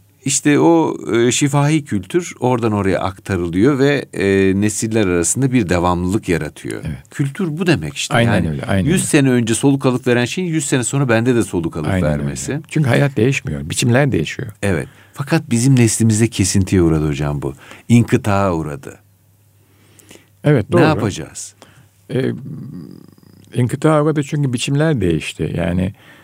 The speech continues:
Speaker 2: e, tarım toplumundan gelen bir Türkiye
Speaker 1: Hı hı.
Speaker 2: birdenbire sanayiye atladı. O eğitime de, e, intikal etti.
Speaker 1: Hı hı.
Speaker 2: Mesela siz gelenek olarak, e, gelen bir aile,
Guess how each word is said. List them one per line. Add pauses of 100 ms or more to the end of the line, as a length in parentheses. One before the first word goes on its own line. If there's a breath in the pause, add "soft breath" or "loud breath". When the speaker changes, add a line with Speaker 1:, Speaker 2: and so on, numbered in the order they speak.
(180 loud breath)
Speaker 2:
e,
tarım
toplumundan
gelen
bir
Türkiye (280 soft breath)
Speaker 1:
Hı
hı.
Speaker 2:
birdenbire
sanayiye
atladı.
O
eğitime
de, (240)
e,
intikal
etti. (200 loud breath)
Speaker 1:
Hı
hı. (180)
Speaker 2:
Mesela
siz (160)
gelenek
olarak, (540 soft breath)
e,
gelen
bir
aile,